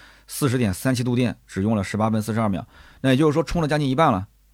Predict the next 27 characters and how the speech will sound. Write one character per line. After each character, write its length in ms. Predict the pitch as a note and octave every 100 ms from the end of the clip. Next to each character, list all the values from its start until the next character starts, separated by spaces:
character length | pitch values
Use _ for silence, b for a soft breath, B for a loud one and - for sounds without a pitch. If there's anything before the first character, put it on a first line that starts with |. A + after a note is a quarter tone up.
| -
啊， 140 | G2
百 140 | F#2 G2
分 60 |
之 80 | B2
四 160 | B2 B2
十 100 | G#2
几 100 | F#2
了， 80 |
差 140 | E2 B2+
不 60 |
多 100 | C#3
够 140 | C#3 A#2+
了， 160 | D#2 -
对 80 |
吧？ 100 | G#2+ G#2 B B B
那 100 | D#3
么 180 | E3+ - b b b b b
这 140 | B3+
个 60 | C4+
费 160 | E4
用 160 | G#3+ A2+
呢， 160 | F#2
确 160 | F#2 B2
实 60 | A2
不 100 | G#2
便 200 | F2
宜。 120 | E2